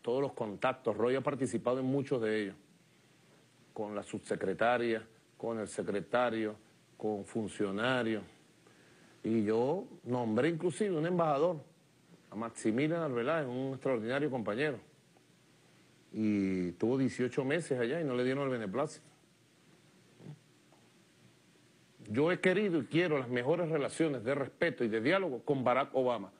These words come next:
como presidente de los Estados Unidos. Y con el presidente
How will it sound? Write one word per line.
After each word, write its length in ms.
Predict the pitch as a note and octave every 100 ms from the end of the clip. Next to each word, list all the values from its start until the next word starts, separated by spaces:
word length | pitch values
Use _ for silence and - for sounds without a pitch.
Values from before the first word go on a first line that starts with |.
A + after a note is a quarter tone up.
| - _
como 220 | A#2+ B2+
presidente 540 | A#2 A2+ A#2 C#3 D#3 E3+
de 40 |
los 120 | D3
Estados 320 | A2+ C3+ B2+
Unidos. 220 | G#2+ F2+ - _ - - _ _ _ _ _ _ _ _ _ _ _ _ _ _ _ _ _ _ -
Y 120 | D3
con 200 | C#3+ D3
el 120 | C#3+ -
presidente 840 | C3+ C3 C3 D#3+ G3 F#3+ A3+ A3+